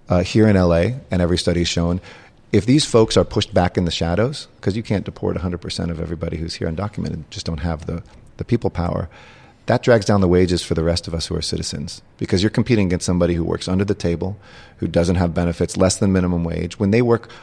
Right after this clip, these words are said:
on, you know, uh, in a legal way, that helps everybody's wages, not just theirs, go up. And we've shown that time and time again. And so we have two billion dollars of taxes they pay, four billion dollars of economic activity. W-, w-,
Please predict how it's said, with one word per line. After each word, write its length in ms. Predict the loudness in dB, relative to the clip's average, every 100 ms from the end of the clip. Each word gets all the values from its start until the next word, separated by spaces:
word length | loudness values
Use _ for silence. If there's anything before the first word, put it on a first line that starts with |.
| -20 -20 _
on, 220 | -6 -6
you 120 | -2 -2
know, 240 | -2 -6 -6
uh, 100 | -4
in 140 | -2 0
a 60 |
legal 320 | 2 4 4
way, 280 | 2 0 -2 -4 -16 -20 -20 -20 0
that 200 | 4 6
helps 320 | 4 4 0 2
everybody's 480 | 6 6 6 4 4
wages, 320 | 2 2 0
not 160 | -2 0
just 180 | -2
theirs, 320 | 2 2 2 -2
go 200 | -2 -2
up. 240 | -6 -12 -6
And 80 |
we've 80 | -4
shown 140 | 0 0
that 120 | 0
time 200 | 0 0
and 100 | 0
time 200 | -2 -2
again. 300 | -2 -4 -6
And 120 | -6 -2
so 240 | 0 0 -2 -18 -4
we 80 | -4
have 100 | 0
two 140 | -2
billion 280 | 2 4 4
dollars 260 | 4 2 0
of 80 |
taxes 360 | -4 -6 -4 -6
they 120 | -6
pay, 360 | -2 -2 -2 -6 -16 -20
four 220 | -4 0
billion 260 | 4 4 4
dollars 220 | 2 0
of 80 | -2
economic 400 | -4 -4 -4 -4
activity. 560 | -8 -6 -4 -2 -4 -6 -14 -20 -20 -20 -20 _
W-, 140 | -16 -10
w-, 100 | -12